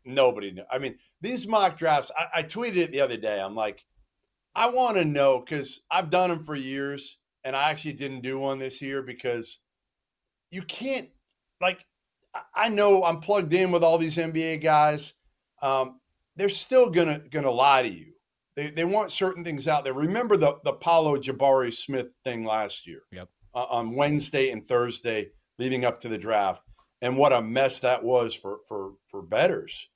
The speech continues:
Speaker 1: I mean, that thing was out of control. I've never seen anything like it. Um, I think we may get something similar with, with the number two pick this year.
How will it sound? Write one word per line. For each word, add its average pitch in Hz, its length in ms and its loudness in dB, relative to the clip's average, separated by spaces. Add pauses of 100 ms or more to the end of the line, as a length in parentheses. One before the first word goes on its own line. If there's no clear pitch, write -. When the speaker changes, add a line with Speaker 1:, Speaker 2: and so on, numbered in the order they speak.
(160)
Speaker 1:
I 113 60 -10
mean, 127 120 -2
that 170 180 0
thing 185 160 4
was 131 220 -2 (240)
out 151 160 2
of 147 120 0
control. 147 420 0
I've 127 100 2
never 151 220 -2
seen 156 220 -4
anything 135 340 -4
like 143 340 0
it. 87 140 -18 (440)
Um, 127 440 4 (200)
I 170 140 2
think 233 220 -4
we 226 100 -6
may 202 160 4
get 190 200 2
something 190 200 -2
similar 185 440 2
with, 175 220 2
with 170 160 2
the 170 80 2
number 180 220 2
two 233 180 -6
pick 226 280 -4
this 143 240 -8
year. 95 180 -12